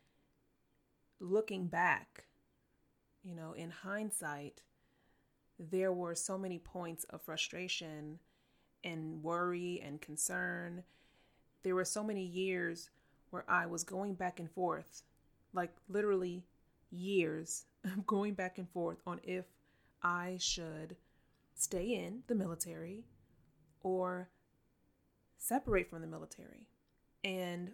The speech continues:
follow my other interests. And here's the thing. What made it so challenging was I enjoyed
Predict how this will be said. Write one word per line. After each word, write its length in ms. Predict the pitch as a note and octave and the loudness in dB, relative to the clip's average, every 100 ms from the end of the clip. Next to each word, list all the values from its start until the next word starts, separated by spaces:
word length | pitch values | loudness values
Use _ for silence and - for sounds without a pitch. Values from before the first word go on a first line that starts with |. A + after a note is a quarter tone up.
| - | -12
follow 920 | - - G3+ A3+ G3+ F3 E3 D#3+ E3+ - _ _ _ _ _ _ _ _ | -4 6 8 8 6 6 2 -2 -6 -12 _ _ _ _ _ _ _ _
my 180 | F#3+ F#3 - | -2 -2 2
other 320 | G3 F#3+ - | 4 4 4
interests. 920 | G3 A3 - - - - - - - _ _ _ _ _ _ _ _ _ _ _ _ _ - | 2 0 -2 -4 -10 -12 -16 -18 -20 _ _ _ _ _ _ _ _ _ _ _ _ _ -2
And 160 | G3+ | 0
here's 220 | G3 A#3 A#3 | 2 2 2
the 100 | G#3 | -4
thing. 540 | G#3+ G#3 - - A3 _ _ _ _ _ _ _ _ _ | -6 -8 -8 -12 -16 _ _ _ _ _ _ _ _ _
What 180 | G3+ F#3+ | 2 4
made 220 | F#3 G3 | 4 4
it 140 | A3 A3 | 4 2
so 120 | F#3 | -2
challenging 640 | - F#3 G#3 G3 F3+ E3+ | -2 -2 -2 -2 -6 -6
was 340 | E3+ E3+ E3 - _ _ _ _ _ | -6 -8 -10 -16 _ _ _ _ _
I 140 | F#3 G3+ | 0 0
enjoyed 840 | G#3 F#3 E3+ F3+ A3 F#3 E3 F3 | 0 0 2 2 2 -2 -4 -8